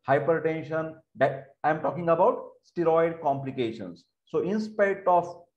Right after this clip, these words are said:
taking visolone, prednisolone for longer time, I will recommend Balagruchadi Kashaya for rheumatoid arthritis. Gout, hyperuric acid level, synovitis, joint tenderness, burning sensation all over the body,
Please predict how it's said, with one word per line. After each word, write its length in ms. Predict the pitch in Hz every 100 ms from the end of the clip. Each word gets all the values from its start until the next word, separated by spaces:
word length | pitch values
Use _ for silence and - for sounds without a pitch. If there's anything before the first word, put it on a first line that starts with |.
| _ -
taking 360 | 147 165 147
visolone, 640 | 123 131 135 165 175 180 147
prednisolone 640 | 139 147 151 139 135 135
for 180 | 120 107
longer 380 | 110 131 165 165
time, 380 | 175 220 - - _ _ -
I 240 | 180 233
will 180 | 214 202
recommend 720 | 165 156 156 143 139 139 - -
Balagruchadi 1080 | 123 147 190 185 180 175 - 185 208 156 165
Kashaya 500 | 160 151 151 156 226 - -
for 160 | 151
rheumatoid 420 | 131 131 127 123
arthritis. 640 | 110 101 - 90 - _ _ _ _ _ _ -
Gout, 400 | 202 175 226 - - _ _ _ -
hyperuric 960 | 151 170 185 175 170 131 160 214 - 147
acid 320 | 139 165 147
level, 400 | 143 139 202 - - _ _
synovitis, 1000 | - 151 165 180 165 160 156 165 147 - _ -
joint 380 | 113 147 156 -
tenderness, 680 | 151 151 143 147 143 143 _ _ _ -
burning 500 | 98 151 156 196 190
sensation 600 | - 175 170 175 165 160
all 160 | 151 156
over 200 | 151 151
the 60 |
body, 340 | 151 139 139